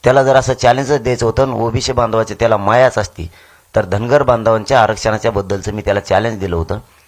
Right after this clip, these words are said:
की तू धनगर बांधवांच्या आरक्षणाच्या बद्दलची भूमिका स्पष्ट कर, आणखीन केली नाही.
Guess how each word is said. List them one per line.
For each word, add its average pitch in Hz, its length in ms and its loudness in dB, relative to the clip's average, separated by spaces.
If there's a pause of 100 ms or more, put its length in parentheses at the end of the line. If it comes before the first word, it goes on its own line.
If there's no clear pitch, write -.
(360)
की 123 80 -4
तू 139 160 -2
धनगर 117 380 2
बांधवांच्या 113 720 2
आरक्षणाच्या 101 540 -2
बद्दलची 90 440 -4
भूमिका 90 400 -2
स्पष्ट - 380 -4
कर, - 160 -4 (160)
आणखीन 120 340 -2
केली 85 180 -6
नाही. 78 140 -12